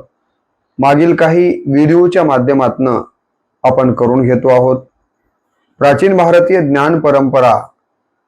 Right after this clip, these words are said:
किंवा इंडियन नॉलेज सिस्टीम आयकेएसच्या संबंधाने आपण मागच्या अनेक दिवसापासनं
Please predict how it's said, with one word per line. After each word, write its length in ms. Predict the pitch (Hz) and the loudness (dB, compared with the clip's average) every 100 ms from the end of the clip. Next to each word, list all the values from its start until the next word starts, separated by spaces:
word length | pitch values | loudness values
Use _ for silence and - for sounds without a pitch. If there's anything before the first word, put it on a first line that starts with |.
| _ _ _ | _ _ _
किंवा 140 | 131 | -2
इंडियन 440 | 143 147 156 180 180 | 0 2 2 2 2
नॉलेज 440 | 156 147 147 143 | 2 2 0 -2
सिस्टीम 460 | 139 - 151 127 113 131 | -6 -4 -2 -2 -2 0
आयकेएसच्या 800 | 135 131 160 160 165 - 190 190 | 0 0 0 0 -2 -2 -2 -2
संबंधाने 720 | - 135 131 127 131 113 - _ _ _ _ _ _ _ - | -4 -2 -2 -2 -2 -2 -6 _ _ _ _ _ _ _ -4
आपण 420 | 123 131 139 131 - _ _ _ _ _ _ | 0 2 0 -2 -6 _ _ _ _ _ _
मागच्या 340 | 135 131 139 135 | -4 0 0 2
अनेक 240 | 165 185 | 0 0
दिवसापासनं 720 | 156 135 127 123 127 139 127 | 0 0 0 0 -2 -4 -4